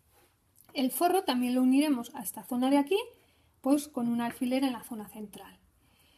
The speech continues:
Cuando ya lo tenemos unido con los alfileres, siempre dejando un, un margen hasta, hasta el filo de la tela, porque como es la zona en la que tenemos que hacer una costura,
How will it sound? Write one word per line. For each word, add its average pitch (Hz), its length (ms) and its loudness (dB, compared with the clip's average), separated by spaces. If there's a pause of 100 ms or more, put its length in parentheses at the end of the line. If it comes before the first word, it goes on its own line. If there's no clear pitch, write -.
(120)
Cuando 269 220 6
ya 277 120 6
lo 294 120 6
tenemos 311 500 0
unido 262 440 4
con 226 120 -12
los 240 160 -6
alfileres, 370 760 0
siempre 294 440 4
dejando 254 600 0
un, 277 680 6
un 247 200 0
margen 269 400 2
hasta, 214 560 -6 (600)
hasta - 220 -8
el 233 60 -6
filo 262 340 2
de 247 140 -2
la 226 500 -2
tela, 311 380 2 (420)
porque 226 640 -8
como 220 280 -10
es 240 100 -4
la 254 120 0
zona 294 260 0
en 233 60 -2
la 233 100 -8
que 247 80 -6
tenemos 247 320 -2
que 277 80 -2
hacer 269 240 0
una 269 240 4
costura, 330 560 2